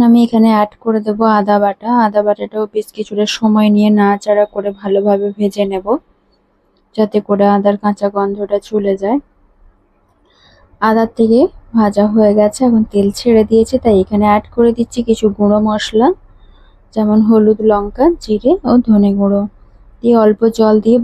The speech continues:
ভালোভাবে মশলাটাকে কষিয়ে নেব। মশলাটা দেখুন বেশ ভালো মতো কষানো হয়ে গেছে, তেল ছাড়তে শুরু করেছে। এই পর্যায়ে দিয়ে দেব কাজু বাদাম বাটা আর দেব ফেটিয়ে রাখা টক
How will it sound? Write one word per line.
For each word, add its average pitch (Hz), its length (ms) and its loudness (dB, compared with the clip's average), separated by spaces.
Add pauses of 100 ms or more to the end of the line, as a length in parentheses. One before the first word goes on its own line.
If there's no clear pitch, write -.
ভালোভাবে 214 460 -2
মশলাটাকে 214 720 -4
কষিয়ে 226 440 0
নেব। 208 240 0 (1900)
মশলাটা 226 560 0
দেখুন 226 340 2
বেশ 220 180 0 (140)
ভালো 214 240 2
মতো 220 320 2
কষানো 220 460 0
হয়ে 220 280 4
গেছে, 214 280 0 (140)
তেল 220 220 2
ছাড়তে 208 440 -8
শুরু 220 280 -2
করেছে। 208 420 -2 (220)
এই 214 80 2
পর্যায়ে 208 460 -2
দিয়ে 214 200 0
দেব 202 180 -4 (160)
কাজু 208 280 0
বাদাম 208 380 0
বাটা 202 320 -2 (840)
আর 214 140 -2 (120)
দেব 208 180 0 (840)
ফেটিয়ে 220 420 0
রাখা 214 320 0 (180)
টক 208 180 0